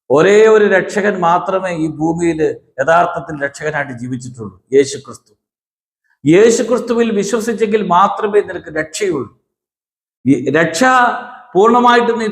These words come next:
തള്ളിക്കളയുന്നത് യേശു ക്രിസ്തുവിനെ നിന്റെ ജീവിതത്തിൽ നിന്ന് മാറ്റുന്നതാണ്. അപ്പോൾ രക്ഷകനായ യേശു ക്രിസ്തുവിൽ വിശ്വസിക്കുക. അതാണ് യഹൂദരുടെ ജീവിതത്തിലെ ഏറ്റവും വലിയ അവരുടെ, ആ, അവ-, അവരുടെ രക്ഷ നഷ്ടപ്പെടാനുള്ള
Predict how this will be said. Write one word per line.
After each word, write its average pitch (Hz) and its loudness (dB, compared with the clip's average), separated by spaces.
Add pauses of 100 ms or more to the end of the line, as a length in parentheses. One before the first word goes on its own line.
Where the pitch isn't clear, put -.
തള്ളിക്കളയുന്നത് 196 0
യേശു 202 4
ക്രിസ്തുവിനെ 214 -4
നിന്റെ 185 -6
ജീവിതത്തിൽ 180 -4
നിന്ന് 175 -8
മാറ്റുന്നതാണ്. 143 -6 (840)
അപ്പോൾ 165 2
രക്ഷകനായ 262 4
യേശു 226 4
ക്രിസ്തുവിൽ 226 -4
വിശ്വസിക്കുക. 175 -10 (380)
അതാണ് 190 2 (240)
യഹൂദരുടെ 240 4
ജീവിതത്തിലെ 208 0 (120)
ഏറ്റവും 214 2
വലിയ 196 2 (220)
അവരുടെ, 185 2
ആ, 147 4 (240)
അവ-, 170 2
അവരുടെ 214 4 (280)
രക്ഷ 170 0
നഷ്ടപ്പെടാനുള്ള 190 0